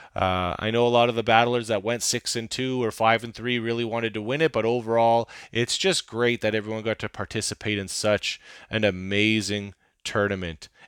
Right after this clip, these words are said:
And, uh, yo, even Purple Kyogre was able to score a Last Resort Umbreon right before the tournament, and he used it. I definitely got to practice and battle against Purple Kyogre, and he just had,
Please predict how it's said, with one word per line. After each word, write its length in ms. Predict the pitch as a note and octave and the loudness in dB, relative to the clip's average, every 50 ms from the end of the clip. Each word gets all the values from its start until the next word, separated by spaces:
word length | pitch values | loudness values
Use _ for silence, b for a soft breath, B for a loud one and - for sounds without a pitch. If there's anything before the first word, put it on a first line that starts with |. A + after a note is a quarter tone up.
| b | b
And, 380 | - G2+ G2+ G2+ G2+ G2 F#2+ G#2+ | 0 2 4 4 2 2 2 4
uh, 160 | G#2 G#2 G#2 | 4 4 4
yo, 280 | G#2 A2+ B2 C#3 C#3+ C3 | 4 6 6 6 6 4
even 320 | B2 B2+ B2+ C3+ C3+ B2 | 2 0 0 0 -2 -2
Purple 340 | - - C3+ C#3 - - C#3 | -2 -2 -2 -2 -2 -4 -6
Kyogre 540 | - - C#3 C3 C3 C#3 D3+ D3+ C#3+ C#3+ C3 | -2 0 2 4 4 4 4 2 0 -2 -2
was 160 | B2+ A#2 A2+ | -2 0 0
able 240 | A#2 A#2+ A#2+ A#2+ A#2 | -2 -2 -2 -4 -8
to 120 | - A2+ | -8 -8
score 460 | G#2+ - - - - B2+ A#2+ B2 C3 B2+ | -8 -8 -8 -8 -4 -2 0 2 2 4
a 140 | A#2 A#2+ | 4 2
Last 360 | A2+ A2 A2 A2 A2+ A#2+ - - | 4 4 6 6 6 4 4 0
Resort 380 | C3 B2 A2+ B2 B2+ B2 A#2+ | -6 -6 -4 -2 0 0 0
Umbreon 640 | C3 C#3+ D#3+ D3+ D3 C3+ B2+ B2 A#2 A#2 A#2+ A#2+ A#2+ - B B B B B | 0 -2 -2 -2 0 2 2 2 2 2 0 -2 -4 -8 B B B B B
right 380 | G#2+ A2 A#2 A2+ A2 A#2 G#2 - | -6 0 2 2 2 2 0 -4
before 320 | A#2 A2+ - - B2 B2 | -10 -8 -4 -2 0 0
the 100 | A#2 A2+ | 0 -2
tournament, 480 | - - - B2+ B2+ C3 B2+ B2+ B2 A2 | -2 -2 0 0 0 0 -2 -4 -4 -2
and 220 | F2+ G#2+ G#2+ G#2+ | -2 -2 -2 -2
he 100 | G#2 A2 | -2 -4
used 480 | G#2+ G2 F#2+ G2 A2 C3 C#3+ C#3+ C3 B2 | -4 -4 -4 -2 -2 0 0 -2 0 2
it. 220 | C#3 C#3+ C#3+ C3 - B B B B - | 2 2 2 0 -4 B B B B -2
I 80 | G#2+ | 0
definitely 380 | A#2 A2+ A#2+ A#2+ - - B2 A#2 | 4 4 4 4 2 0 0 0
got 140 | A#2+ A2+ - | 0 0 0
to 80 | A2+ | -4
practice 480 | - - A#2+ A2+ A#2 A#2 - B2+ A2 A2 | -4 2 4 4 4 4 2 -2 -4 -4
and 120 | A#2 A2 | -2 2
battle 300 | G2+ A2 A2 A2+ A2+ A#2 | 4 6 6 6 6 4
against 280 | A2+ A2+ A2+ A2+ - - | 0 -2 -2 -2 -4 -8
Purple 300 | - A#2+ A#2 - A#2+ A2+ | -6 -8 -6 -6 -8 -4
Kyogre, 580 | - A#2 A2+ A2 A2 A2 A2+ A2+ A#2 A#2+ A#2 | 0 0 2 2 2 0 0 -2 -2 -2 -2
and 80 | A2+ G#2 | -2 -2
he 140 | G#2+ A#2+ A#2+ | -4 -4 -4
just 200 | A#2 A#2 A2 - | -4 -4 -2 0
had, 360 | A#2 A2 G#2+ G#2+ G#2+ G#2+ G#2+ | 2 4 4 4 4 2 -2